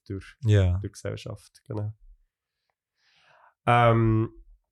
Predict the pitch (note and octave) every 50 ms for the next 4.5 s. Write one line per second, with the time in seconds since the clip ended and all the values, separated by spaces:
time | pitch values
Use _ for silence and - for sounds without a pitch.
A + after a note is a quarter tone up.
0 | - - - _ _ - - - C3+ D#3 G3+ E3+ C3 - - C#3+ D#3 - - -
1 | - - - D#3+ E3 D#3+ - F3+ F3 F3+ F3+ F#3 F#3 F#3 F#3 - - - D3+ E3
2 | E3+ E3+ E3+ - - - D3+ D#3 D#3+ D#3+ - - - F#3 - - F3 D#3+ - E3+
3 | D#3 D#3+ G#3 A#3 A3+ - - C#3 C3 C3 C#3 C#3+ D#3+ F3 E3+ E3+ E3 E3 - -
4 | C3 B2+ A#2+ A2+ A2 A2 A2+ A2 A2 A2+